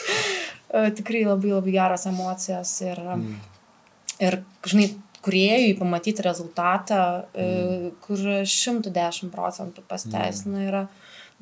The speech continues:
Speaker 1: tikrai laimė.
Speaker 2: Super. Man, e, džiugu, kad paminėjai tą istoriją, e, tą momentą, kai man parodei pirmąjį eskizą
Speaker 1: Mhm.
Speaker 2: ir, ir mes po to diskutavom daug apie tai, kad man,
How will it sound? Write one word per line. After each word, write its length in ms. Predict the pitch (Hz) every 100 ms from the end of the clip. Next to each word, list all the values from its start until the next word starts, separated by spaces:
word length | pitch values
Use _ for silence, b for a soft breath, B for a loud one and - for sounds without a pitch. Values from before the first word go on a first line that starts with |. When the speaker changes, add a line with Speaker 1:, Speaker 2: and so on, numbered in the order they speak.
| 208
Speaker 1:
tikrai 260 | 202 208 208
laimė. 540 | 202 208 202 185 175 b b b b b b _ _
Speaker 2:
Super. 280 | - - - - - B B B B B -
Man, 300 | 107 104 107
e, 360 | 90 69 92 95
džiugu, 340 | 95 110 120
kad 260 | 113 92 - _ _ _ _ _ 92 107
paminėjai 380 | 113 110 113 107
tą 120 | 110
istoriją, 560 | 98 - 131 127 110 104 107 _ _ -
e, 420 | 98 90 90 92
tą 100 | - 107
momentą, 420 | 107 110 101 95
kai 460 | - 101 98 98 98 _ _ _ _ -
man 160 | 107 101
parodei 320 | 107 104 101
pirmąjį 400 | 101 165 165 127
eskizą 540 | 107 - 110 107 113 123 -
Speaker 1:
Mhm. 340 | 208 190 190 -
Speaker 2:
ir, 240 | 107 107
ir 300 | 104 - 104 95
mes 180 | 98 101
po 100 | 107
to 120 | 110
diskutavom 420 | 98 - 131 135
daug 160 | 117 117
apie 140 | 110
tai, 120 | 113
kad 160 | 110 104
man, 480 | 107 117 117 113